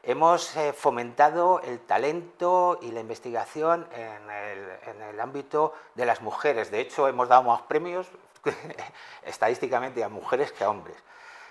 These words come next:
Eh, de hecho, el próximo día trece, el martes que viene, tenemos un evento en la Real Academia de Ingeniería, eh, junto con el Ministerio de Educación, o sea, de, de Innovación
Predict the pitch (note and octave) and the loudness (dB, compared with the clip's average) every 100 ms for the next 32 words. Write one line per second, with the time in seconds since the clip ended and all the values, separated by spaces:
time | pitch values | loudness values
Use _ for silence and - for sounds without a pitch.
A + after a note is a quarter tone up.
0 | _ - G2+ F#2+ F2+ F2+ G2+ A2+ - B2+ | _ -8 -6 -6 -6 -4 -4 -4 -4 0
1 | A#2+ A#2 A2+ A2 G#2+ - - G#2+ G#2+ G#2 | 2 4 2 0 -2 -10 -12 -8 -6 -4
2 | G2+ - E3+ - G3 G#3 A2 - - G2+ | -4 -2 -4 -4 -8 -8 -14 -20 -10 -10
3 | - A2 - A#2+ D3+ F3 G#3 - - - | -8 -12 -8 -4 -4 -4 -10 -14 -20 -20
4 | - G#2 G#2+ A#2+ B2 A2 A#2 C3+ - A#2 | -10 -8 -8 -10 -10 -8 -6 -8 -10 -8
5 | A#2 A#2 A#2 A2+ A#2+ A#2 A#2 A2 - A2 | -8 -8 -8 -8 -8 -10 -12 -12 -12 -12
6 | A#2+ D3 D#3 - - A2 F#2+ F2 F2 - | -6 0 0 -2 -8 -12 -12 -14 -18 -20
7 | _ - - A2 F#2+ F#2 F#2 F#2+ F2+ - | _ -18 -12 -10 -10 -12 -14 -18 -18 -10
8 | A2+ A2+ A2 G2+ G#2 G#2 - G#2+ G#2+ G#2 | -8 -8 -10 -12 -12 -14 -10 -10 -10 -14
9 | - A#2 A2 A2+ G2 G2 F#2 - A2+ G#2 | -16 -14 -6 -6 -6 -12 -14 -18 -16 -14
10 | F#2+ G2 - G#2 G2 F#2 G2 A2+ | -14 -16 -20 -18 -12 -10 -8 -12